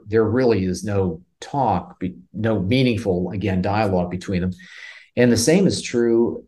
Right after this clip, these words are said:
at the foreign ministry level. Um, Foreign Minister Lavrov and Secretary of State Blinken, they're really not talking. Um, I know that, uh,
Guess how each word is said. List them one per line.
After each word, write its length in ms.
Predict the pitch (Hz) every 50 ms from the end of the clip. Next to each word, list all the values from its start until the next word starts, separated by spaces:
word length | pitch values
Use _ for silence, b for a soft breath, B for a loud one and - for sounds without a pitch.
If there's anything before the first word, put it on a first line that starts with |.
| _ -
at 240 | 123 110 104 104 -
the 80 | 110 101
foreign 340 | - 127 113 110 110 104
ministry 420 | 107 120 143 135 131 - 95 95 87
level. 720 | 80 80 78 - - _ _ - - 80 165 185 190 - - -
Um, 360 | 101 92 175 170 165 165 165 - _ _
Foreign 200 | 113 110 104 101
Minister 320 | 104 101 95 - - 101
Lavrov 640 | 90 92 95 98 98 92 101 98 95 95 92 92 95
and 100 | 90 90
Secretary 460 | - 107 98 - 101 - - 101 95
of 60 | 95
State 260 | - - 98 92 92 -
Blinken, 600 | 90 92 95 95 95 - 104 95 95 95 90 92 - - _ _ _ _ _
they're 160 | - 101 107
really 280 | 107 107 104 92 95 87
not 240 | 85 85 87 - -
talking. 520 | 101 90 82 82 - 101 98 92 92 95 92 B B B B B B B B _ -
Um, 400 | - 95 92 90 90 90 92 90
I 120 | - 101 101
know 320 | 101 107 107 107 110 104
that, 320 | - 98 92 90 90 - - _ _ _ _ _ -
uh, 240 | 95 90 85 82